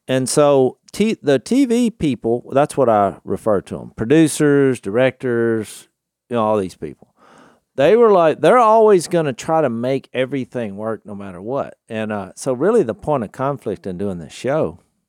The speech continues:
was, well, what if you go to a place and you don't find anything? 'Cause we're treasure hunters. That is the theme <laughs> of the show. And I just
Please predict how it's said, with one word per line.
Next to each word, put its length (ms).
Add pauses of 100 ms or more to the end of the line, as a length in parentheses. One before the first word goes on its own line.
(720)
was, 600 (580)
well, 140
what 160
if 140
you 80
go 240
to 160
a 60
place 540 (140)
and 140
you 80
don't 220
find 300
anything? 400 (760)
'Cause 180
we're 140
treasure 420
hunters. 280
That 180
is 180
the 100
theme 720
<laughs> 140
of 200
the 100
show. 420 (1200)
And 220
I 220
just 640